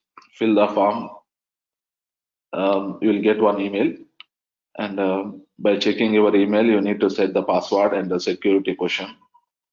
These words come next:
So then you can log in. Okay, once you log in, it will be like this.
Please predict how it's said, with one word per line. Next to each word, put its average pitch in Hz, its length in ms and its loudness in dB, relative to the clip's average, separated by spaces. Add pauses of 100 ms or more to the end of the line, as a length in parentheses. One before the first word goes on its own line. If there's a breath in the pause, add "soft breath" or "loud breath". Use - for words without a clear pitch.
(420)
So 107 180 -2
then 143 220 0
you 127 100 0
can 98 160 2
log 90 160 0
in. - 160 -14 (600)
Okay, 123 120 2
once 127 260 2
you 131 100 6
log 117 240 4
in, - 260 -6 (800 soft breath)
it 98 100 -8
will 104 140 2
be 110 80 0
like 98 220 0
this. - 420 -16